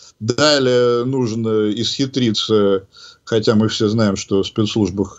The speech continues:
сейчас, э, говорят больше плохое, но тем не менее. Э, необходима какая-то психологическая и прочая, э, компром-, э, война компроматов,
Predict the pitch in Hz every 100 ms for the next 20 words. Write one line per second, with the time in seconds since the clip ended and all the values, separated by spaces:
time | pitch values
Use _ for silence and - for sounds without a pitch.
0 | 90 110 104 98 87 - 92 92 95 104
1 | 104 90 95 85 - - 113 113 233 117
2 | 107 123 135 135 92 85 - _ _ -
3 | - _ 107 104 107 110 120 123 117 139
4 | 135 127 110 107 107 104 107 113 98 -
5 | 117 127 123 127 117 104 - - 110 117
6 | 120 117 101 - 107 104 107 107 107 -
7 | - _ - 110 104 107 123 123 123 127
8 | 120 113 131 127 110 117 107 127 131 117
9 | 107 -